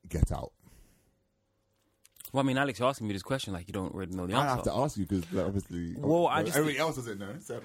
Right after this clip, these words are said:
Speaker 2: I just think it's
Speaker 1: ask you.
Speaker 2: overrated. That's, I mean, it's just, if everybody disagrees with me. I know they're gonna come and do, "Oh,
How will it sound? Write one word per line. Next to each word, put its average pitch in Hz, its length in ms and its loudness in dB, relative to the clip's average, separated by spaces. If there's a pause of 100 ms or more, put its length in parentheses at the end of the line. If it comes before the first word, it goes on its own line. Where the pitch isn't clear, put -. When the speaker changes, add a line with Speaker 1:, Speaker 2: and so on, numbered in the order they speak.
Speaker 2:
I 208 60 4
just 269 100 2
think 339 160 6
it's 233 80 2
Speaker 1:
ask 240 80 4
you. 247 80 0
Speaker 2:
overrated. 202 400 0
That's, - 260 -2
I - 80 4
mean, 277 260 4
it's 233 160 2
just, 277 140 2 (480)
if - 260 -10 (840)
everybody 180 500 6
disagrees 147 480 2
with 131 120 -4
me. 139 160 4
I 131 200 4
know 151 360 4
they're 143 140 0
gonna 139 180 2
come 139 240 2
and 131 100 2
do, 131 140 0
"Oh, 151 260 6